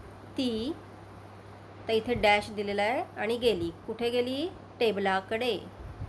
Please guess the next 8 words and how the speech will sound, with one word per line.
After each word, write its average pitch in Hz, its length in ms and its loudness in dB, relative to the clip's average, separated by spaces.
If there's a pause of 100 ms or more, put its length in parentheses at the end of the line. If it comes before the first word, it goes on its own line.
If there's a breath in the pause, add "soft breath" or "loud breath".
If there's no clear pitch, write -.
(280)
मग 208 440 2 (640)
ती 226 360 0 (440)
टेबलाकडे 190 960 0 (480)
गेली. 190 500 0 (1200)
नंबर 202 340 2
तीन, 233 300 0 (1040)
जेनने 220 800 4 (1160)
डॅश 180 480 4